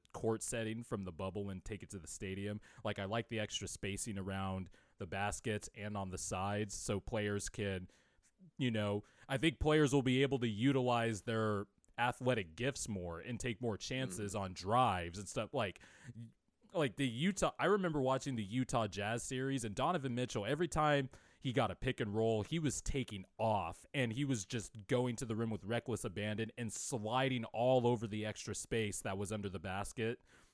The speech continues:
Speaker 1: and players diving for loose balls out on the side, out of bounds sideline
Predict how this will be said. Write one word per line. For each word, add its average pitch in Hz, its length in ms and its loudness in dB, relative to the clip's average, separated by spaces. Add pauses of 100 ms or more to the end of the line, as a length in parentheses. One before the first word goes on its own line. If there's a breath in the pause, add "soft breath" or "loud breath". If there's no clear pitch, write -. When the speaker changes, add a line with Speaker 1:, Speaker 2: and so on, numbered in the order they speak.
(160 soft breath)
Speaker 1:
and 113 460 0 (240 soft breath)
players 131 440 4
diving 117 600 0
for 107 220 -2
loose 110 280 -2
balls 107 440 2
out 104 220 2
on 98 120 0
the - 80 -8
side, 104 340 0
out 104 160 0
of 90 80 -4
bounds 101 300 -2
sideline 110 640 2